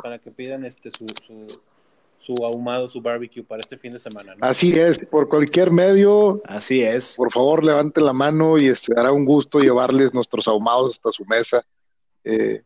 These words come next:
Speaker 2: a su familia y compartir con ustedes algo que, pues, nos apasiona y que es producto de, de tiempo, esfuerzo y lo más importante, ¿sí? Eh, que se toman todas las medidas de inocuidad y de sanidad para que,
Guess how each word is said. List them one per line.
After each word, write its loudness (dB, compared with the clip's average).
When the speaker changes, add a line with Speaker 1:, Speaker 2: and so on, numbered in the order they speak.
Speaker 2:
a -10
su -12
familia 2
y -20
compartir -2
con 0
ustedes -2
algo 0
que, -2
pues, -2
nos -4
apasiona 0
y 2
que -2
es -2
producto 2
de, 2
de -6
tiempo, 0
esfuerzo 2
y -4
lo 2
más 0
importante, -2
¿sí? 2
Eh, 2
que -2
se -2
toman -2
todas 2
las 2
medidas 0
de 0
inocuidad 0
y -6
de 2
sanidad 0
para 0
que, -4